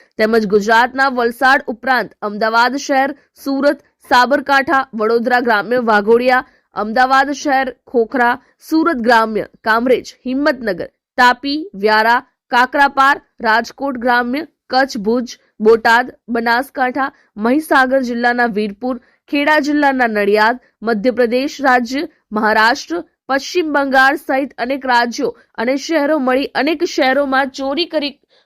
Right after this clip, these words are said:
હોવાની કબૂલાત કરી છે. ત્યારે પકડાયેલ આરોપીઓ ભારત દેશના અલગ અલગ રાજ્યમાં જઈ ચાલીની રૂમો ભાડેથી રાખી પોતાના સાગરીતોને ભાડાની રૂમમાં બોલાવી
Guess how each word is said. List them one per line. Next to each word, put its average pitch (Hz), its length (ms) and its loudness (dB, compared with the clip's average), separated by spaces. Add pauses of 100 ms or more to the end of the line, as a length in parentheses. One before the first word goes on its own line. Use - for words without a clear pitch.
હોવાની 247 440 2
કબૂલાત 202 480 0
કરી 170 260 -8
છે. - 180 -16
ત્યારે - 560 -10
પકડાયેલ 254 520 4
આરોપીઓ 277 600 0
ભારત 254 400 0
દેશના 269 480 -2
અલગ 262 260 0
અલગ 269 220 -2
રાજ્યમાં 247 600 0
જઈ 247 180 0 (280)
ચાલીની 285 540 2
રૂમો 294 380 0 (240)
ભાડેથી 254 560 2
રાખી 214 340 -2 (300)
પોતાના 294 560 0
સાગરીતોને 269 580 0
ભાડાની 247 500 0
રૂમમાં 233 400 -4
બોલાવી 226 460 0